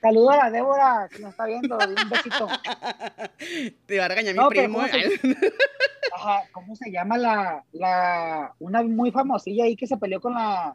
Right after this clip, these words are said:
Speaker 1: con la Lupita Jones?
Speaker 2: Ay, no me acuerdo, la que le dijo que se bichara,
Speaker 1: De
Speaker 2: algo así.
Speaker 1: de Culiacán, una, una, un muchacho
Speaker 2: No
Speaker 1: de
Speaker 2: me
Speaker 1: Culiacán.
Speaker 2: acuerdo, no me acuerdo, la verdad.
Speaker 1: Pues sabrá la madre, pero me acuerdo que dijeron,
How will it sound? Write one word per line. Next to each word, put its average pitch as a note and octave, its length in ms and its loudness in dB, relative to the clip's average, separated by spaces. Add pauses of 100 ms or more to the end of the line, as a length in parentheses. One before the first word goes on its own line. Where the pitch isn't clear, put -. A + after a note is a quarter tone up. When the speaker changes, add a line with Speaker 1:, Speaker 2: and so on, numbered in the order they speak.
(120)
Speaker 1:
con G3 280 -2
la E3 920 2
Lupita E3 420 -4
Jones? G3 400 -4 (320)
Speaker 2:
Ay, G#3 80 -6
no A3 80 -8
me A#3 60 -6
acuerdo, G3+ 320 -4
la F#3+ 120 -4
que - 100 -10
le F3 60 -6
dijo G#3+ 140 -10
que A3 100 -12
se G3 120 -12
bichara, F#3+ 320 -6
Speaker 1:
De G3+ 80 2
Speaker 2:
algo G3+ 120 -10
así. C4 300 -14 (500)
Speaker 1:
de G#3 140 2
Culiacán, A3 760 2
una, C4+ 160 -2
una, B3+ 380 -6
un B3 200 -8
muchacho G3+ 180 -8
Speaker 2:
No F3+ 80 2
Speaker 1:
de G#3 60 -4
Speaker 2:
me A3+ 80 -2
Speaker 1:
Culiacán. G3 240 0
Speaker 2:
acuerdo, A3 180 -2
no A3 80 -6
me A3 80 -8
acuerdo, F#3 320 -8
la F#3+ 120 -6
verdad. D#3+ 240 -10 (680)
Speaker 1:
Pues G#3+ 160 -2
sabrá A3 280 2
la C4 100 0
madre, B3 260 0
pero A3+ 160 0
me G#3 60 -2
acuerdo G3+ 220 0
que A3+ 60 -2
dijeron, G#3 300 -4